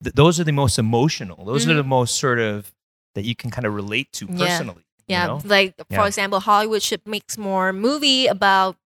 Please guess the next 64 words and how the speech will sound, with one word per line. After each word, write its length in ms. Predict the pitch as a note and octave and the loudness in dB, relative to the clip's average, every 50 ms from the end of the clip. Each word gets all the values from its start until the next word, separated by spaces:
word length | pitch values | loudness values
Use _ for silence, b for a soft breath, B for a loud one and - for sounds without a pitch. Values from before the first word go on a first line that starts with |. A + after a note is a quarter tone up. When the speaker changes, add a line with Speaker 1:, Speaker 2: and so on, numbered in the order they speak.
| _ | _
Speaker 2:
for, 160 | - G3 F#3+ F#3+ _ - | -12 -10 -10 -12 _ -8
like, 260 | F#3 F3 E3 D#3+ F3 | -6 -4 -4 -4 -4
Vietnamese 400 | F3+ G#3 G#3 A#3 A#3+ B3+ C4 - | -2 -2 0 0 -2 -2 -4 -2
coffee 400 | - - D4+ D4 D4+ - F4+ F4 F4 | 2 4 4 4 4 2 0 0 0
or 80 | F#4 | 0
something, 400 | - A4 F#4+ A4 A4 G4 G4 F4+ | 0 -2 -2 0 0 0 0 -2
and, 100 | A#3+ C4 | -2 -6
s-, 100 | C4 - - | -6 -6 -4
or 120 | A3+ A3+ | -4 -2
banh 320 | G#3+ F#3+ A3 A3 B3 C4 C4 | 0 0 0 0 -2 -4 -10
mi, 260 | A#3+ A3 G#3+ G#3 G#3 | -8 -6 -6 -6 -8
or, 120 | G#3 G3 - B B B B B | -8 -10 -12 B B B B B
instead 300 | G3+ G3+ G#3+ B3 - A3 | -10 -4 0 2 4 4
Speaker 1:
Yeah. 100 | A3+ A3+ | 6 4
Speaker 2:
of 100 | A3 G#3 | 2 2
<laughs> 40 | G3+ | 2
about 400 | G#3+ A#3 A3+ - B3+ A#3+ A3 G3 | 2 2 4 4 4 4 4 2
Vietnam 460 | G#3+ A3 A3 G#3 G#3 G3+ G3+ G3+ G3 | 0 -2 0 2 2 2 2 0 -2
War, 400 | F#3 F#3+ G#3 A3 G#3+ G#3 G#3 G#3 | -4 -4 -2 0 0 0 0 0
which 300 | A3 A3+ A#3+ G#3 - - | 0 0 0 0 0 -2
no 180 | A#3+ A#3 A#3+ A3+ | -2 -2 -2 -2
one 160 | A3+ G#3+ G3+ | 0 -2 -2
would 100 | F#3+ G3 | -4 -6
care 200 | _ - G3+ F#3+ | _ -2 0 4
Speaker 1:
Yeah, 180 | A3 A3+ G3+ - | 4 6 6 6
Speaker 2:
about 120 | F3+ E3+ | 4 4
Speaker 1:
but 80 | F3 - | 4 2
I, 40 | F#3 G3 - | 0 0 0
I 40 | F3+ | -2
think 180 | E3+ C4+ C#4 B3+ - | 0 0 0 0 2
Speaker 2:
anymore. 60 | - | 2
Speaker 1:
people, 260 | - - - G#3+ - - | 2 4 4 2 2 2
I 80 | D#3+ F#3 | 0 0
think 240 | - B3+ B3+ G#3 - | 0 0 -4 -4 -4
people, 400 | - G#3+ - A3 G#3 G3 F#3+ - | -6 -6 -2 0 0 2 0 0
you 80 | E3+ E3+ | 0 0
know, 140 | E3+ F3 | 0 0
that 200 | F3 F#3 F3+ F#3 - | 0 0 -2 -2 -2
there's 220 | D#3 F3 F3 D#3 | -2 -2 -2 0
definitely 540 | - F#3 F3+ - - F#3+ F3+ E3+ E3 D#3 D3 | 0 0 0 0 0 -2 0 0 0 0 0
a 40 | C#3 | 0
shift, 500 | B2+ - - C#3 A2 - - - _ - | 0 0 -2 -2 -4 -6 -10 -16 _ -6
right? 320 | G#2 G2+ G#2 A2 A#2 - - | -2 0 2 2 0 0 -2
I 100 | - B2+ | -2 -2
mean, 420 | B2+ C3 C3 B2+ B2 B2+ B2 - - _ _ _ _ _ _ _ _ _ _ _ - - | -2 -2 -2 -2 -2 -4 -6 -8 -10 _ _ _ _ _ _ _ _ _ _ _ -12 -6
I 60 | C#3 D3 | -2 -2
would 100 | D3+ - | 2 4
say 100 | E3+ C#3+ | 2 4
ten 280 | - - D#3+ D#3+ D3 | 4 4 4 4 4
years 280 | D3 D3+ E3 F3+ E3+ E3 | 4 4 4 4 4 2
ago 280 | E3+ B2+ B2 A#2 A2 | 0 2 4 4 4
when 140 | G#2+ A2 G#2+ G#2+ | 4 2 0 -2
I 60 | G#2+ | -2
would 180 | G#2+ G#2 G#2 G#2 | -4 -6 -8 -8
visit 440 | - A#2 A#2+ A2 G2+ A2+ A2 - - | -4 -2 -2 -2 0 -2 -2 -2 -2
London 800 | G#2+ G#2+ A2 A2+ A#2 A#2 A2+ A2+ G#2+ G#2+ G#2+ G#2+ A2 A2 G#2 G#2 | 2 2 4 4 4 2 2 2 2 0 0 -2 -4 -6 -6 -6
or, 240 | F#2+ F2+ F#2 F#2 | -6 -4 -4 -6
or, 300 | F#2 - G2 G2+ G2+ F#2+ _ | -6 -8 -8 -8 -8 -8 _
or, 200 | - G2+ G2 F#2 - | -12 -12 -12 -12 -8
or 100 | F#2+ G2 | -4 -2
Amsterdam, 640 | G#2 A2 A#2 A#2 - - B2 A2+ G2+ A2 G#2+ G#2 | 0 0 0 0 -2 -4 -4 -4 -4 -4 -4 -2
where 100 | G2+ G2 | -2 -2
I'm 140 | F#2+ F2+ G2 | -2 -2 -4
from, 340 | - - C#3 C3+ C3 C3+ B2 | -2 0 2 2 2 2 -2